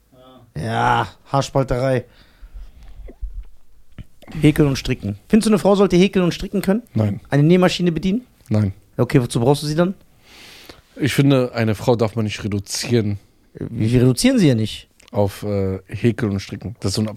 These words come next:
Speaker 3: altvermo-, wie heißt es? So ein
Speaker 2: Veraltetes
Speaker 3: veraltetes
Speaker 2: Denkmuster.
Speaker 3: Ja,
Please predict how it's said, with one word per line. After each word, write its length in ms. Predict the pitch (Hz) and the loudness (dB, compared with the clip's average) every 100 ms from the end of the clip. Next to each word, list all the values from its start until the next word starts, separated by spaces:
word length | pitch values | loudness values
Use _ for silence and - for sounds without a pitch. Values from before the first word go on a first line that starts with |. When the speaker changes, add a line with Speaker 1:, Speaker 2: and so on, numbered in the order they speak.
| - - | -8 0
Speaker 3:
altvermo-, 760 | 127 - 127 107 120 117 110 | 0 0 -2 2 0 0 -2
wie 60 | 131 | 0
heißt 140 | 156 | 0
es? 180 | 160 - - - - - - - | -4 -8 -20 -20 -20 -20 -20 -12
So 120 | - | 2
ein 20 | |
Speaker 2:
Veraltetes 640 | 143 160 160 - 123 - - - | 4 6 2 -4 -6 -8 -12 -12
Speaker 3:
veraltetes 840 | 135 127 131 120 120 110 - - | -2 2 2 2 0 -2 -8 0
Speaker 2:
Denkmuster. 920 | 151 143 - _ - 123 113 - 113 117 | 2 2 -4 _ -2 0 0 -2 -2 2
Speaker 3:
Ja, 260 | 107 104 | 2 2